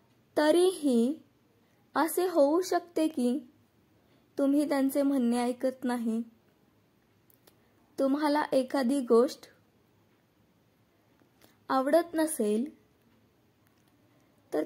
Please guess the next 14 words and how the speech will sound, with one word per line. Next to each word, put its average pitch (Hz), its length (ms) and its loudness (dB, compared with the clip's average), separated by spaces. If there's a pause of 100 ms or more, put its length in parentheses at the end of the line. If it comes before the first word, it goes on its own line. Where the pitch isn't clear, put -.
त्याबद्दल 294 720 4
तुम्ही 294 240 -2
जोडीदाराशी 262 840 0
बोला. 220 460 2 (3250)
उपाय 311 380 0
क्रमांक 330 480 -2
चार, 240 320 0 (1500)
तो 294 180 4
आहे 285 480 0 (920)
एकमेकांना 277 840 -2
स्पेस 262 560 -2
द्या. 208 280 2 (2000)
जर 226 380 2
तुम्ही 302 540 -2